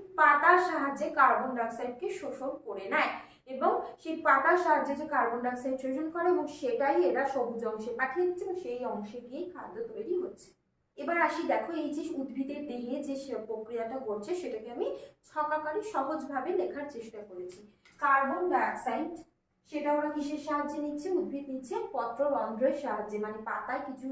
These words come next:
রন্ধ্র আছে বা ছিদ্র আছে সেগুলোর সাহায্যে নিচ্ছে। তার সাথে মূলের মাধ্যমে যে জল গ্রহণ করছে সেটা, সূর্যালোকের উপস্থিতিতে আর ক্লোরোফিল যুক্ত পাতায় ওরা কি, কি তৈরি করছে? গ্লুকোজ তৈরি করছে, জল এবং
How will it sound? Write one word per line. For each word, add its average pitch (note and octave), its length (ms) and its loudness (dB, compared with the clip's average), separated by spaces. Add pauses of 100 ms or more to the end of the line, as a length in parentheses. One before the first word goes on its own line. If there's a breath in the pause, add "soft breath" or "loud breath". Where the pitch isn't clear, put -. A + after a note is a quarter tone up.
(120)
রন্ধ্র B3+ 500 2
আছে B3+ 240 2
বা A3+ 100 -2
ছিদ্র - 360 -8
আছে C4+ 180 0
সেগুলোর C4+ 400 -4
সাহায্যে G#3+ 380 -8
নিচ্ছে। G#3 360 -6 (560)
তার D4 180 2
সাথে E4+ 320 2
মূলের D#4+ 480 2
মাধ্যমে D4 400 2
যে C#4+ 160 0
জল A#3+ 220 6 (100)
গ্রহণ C4 320 4
করছে B3+ 400 0 (380)
সেটা, - 360 -4 (720)
সূর্যালোকের F4 840 6
উপস্থিতিতে E4 720 2 (180)
আর C4 60 -4 (120)
ক্লোরোফিল D#4+ 520 -2
যুক্ত - 300 -4
পাতায় C#4+ 580 2 (420)
ওরা B3 160 -4
কি, B3+ 160 -4
কি D4 280 -6
তৈরি D#4+ 260 -2
করছে? E4+ 320 0
গ্লুকোজ B3 460 0 (100)
তৈরি D#4 240 -2
করছে, F4 380 -2 (480)
জল A#3+ 500 4 (300)
এবং A3 220 0